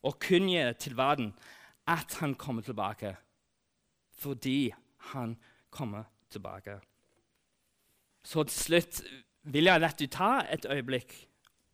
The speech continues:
til å tenke på kanskje en ting du ville gjort annerledes. Hvis du visste, for eksempel, Jesus kommer tilbake neste helg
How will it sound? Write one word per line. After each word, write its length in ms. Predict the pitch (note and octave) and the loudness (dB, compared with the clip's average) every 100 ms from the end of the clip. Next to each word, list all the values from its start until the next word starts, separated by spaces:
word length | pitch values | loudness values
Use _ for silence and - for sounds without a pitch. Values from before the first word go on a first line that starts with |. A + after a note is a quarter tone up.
| _ _ - | _ _ -4
til 160 | D#3 | 0
å 60 | D#3 | 0
tenke 300 | E3+ F3 F3+ | -2 -4 -4
på 220 | D#3 B2 A2+ _ _ _ _ _ _ - | -4 -4 -6 _ _ _ _ _ _ -12
kanskje 240 | D3+ D3+ D#3 | -8 -6 0
en 200 | D#3 D#3+ | 0 0
ting 340 | - F3+ D3 A2+ - - | 2 2 2 -2 -10 -6
du 140 | E3 F#3 | -4 0
ville 200 | F#3 F3+ | 0 0
gjort 240 | F#3+ - - | -2 -4 -6
annerledes. 680 | E3 F#3 D3 A2 - - - _ _ _ _ _ _ _ _ _ - | -4 -2 -2 -4 -10 -14 -16 _ _ _ _ _ _ _ _ _ -20
Hvis 240 | - E3+ | -10 -6
du 100 | - G#3+ | -2 4
visste, 400 | C4 - - - | 4 4 0 -4
for 160 | F3+ F#3+ | 0 2
eksempel, 440 | E3 E3 D#3+ C#3 | 2 0 0 2
Jesus 280 | D#3 D#3 - | 4 2 -2
kommer 200 | D3 C3+ | -2 -2
tilbake 360 | C3+ B2+ C#3 | 0 0 0
neste 280 | C3 C3 C3 | -2 -2 -4
helg 320 | B2+ B2 A2 | -4 -4 -6